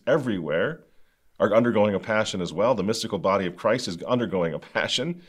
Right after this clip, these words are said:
This is going to include us at some point. It already is, right? So tonight, tonight I've got two questions that I'm hoping maybe will help people understand the urgency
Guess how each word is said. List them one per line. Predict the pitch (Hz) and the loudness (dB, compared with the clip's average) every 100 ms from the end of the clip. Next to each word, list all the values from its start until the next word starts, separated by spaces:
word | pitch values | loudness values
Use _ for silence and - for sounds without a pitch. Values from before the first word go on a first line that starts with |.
| - - - - | -20 -20 -20 -2
This | 147 170 | 2 4
is | 165 | 2
going | 131 139 139 | 2 4 4
to | 113 | 2
include | 104 - 139 143 | 0 0 0 2
us | 90 123 - - - - - | 4 4 2 0 -2 -8 -2
at | 110 | 0
some | - 131 | 4 4
point. | 123 98 127 | 4 2 6
It | |
already | 156 156 131 104 | 8 8 6 2
is, | 92 95 147 156 - | 0 0 -2 -4 -6
right? | 113 113 165 208 - _ _ _ - _ _ _ | 0 2 2 -2 -12 _ _ _ -20 _ _ _
So | - | 0
tonight, | 175 196 254 254 - - | 2 4 4 0 -14 -14
tonight | - 190 233 | 0 2 4
I've | |
got | 185 160 | 4 4
two | - 254 262 | 4 2 2
questions | 214 135 - 82 - - - - _ _ _ | 4 4 4 -8 -10 -10 -10 -12 _ _ _
that | - | -2
I'm | 123 | -2
hoping | 120 143 143 139 127 - - - _ _ _ _ _ _ _ _ - | 0 -2 0 0 0 -8 -20 -20 _ _ _ _ _ _ _ _ 4
maybe | 156 175 | 6 10
will | 170 | 8
help | 143 156 165 | 8 6 4
people | - 131 127 117 110 110 | 2 0 4 2 2 0
understand | 131 131 120 - 127 120 | -2 -2 -2 2 2 2
the | 113 | 0
urgency | 127 131 117 101 87 - 82 78 | 2 2 2 -2 -2 -4 -6 -10